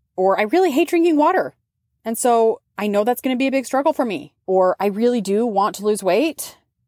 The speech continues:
but there's a lot that goes into that and I'm just not sure I can get there. Okay. So those are some maybe thoughts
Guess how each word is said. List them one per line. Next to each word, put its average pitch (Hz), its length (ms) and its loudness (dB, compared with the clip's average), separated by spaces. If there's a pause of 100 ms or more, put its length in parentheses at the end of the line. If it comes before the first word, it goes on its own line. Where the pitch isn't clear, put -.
(160)
but 180 320 2
there's 160 220 -2
a 165 40 0
lot 160 200 2
that 190 80 -4
goes 202 160 -4
into 285 200 0
that 202 340 2
and 170 220 -6
I'm 160 160 -10
just 175 140 -14
not 185 160 -10
sure 190 160 -4
I 185 40 -4
can 185 140 -12
get 254 200 -6
there. - 260 -14 (200)
Okay. 180 240 -2
So 240 120 -4
those 339 280 0
are 381 60 0
some 294 340 0 (160)
maybe 233 440 0
thoughts - 560 -2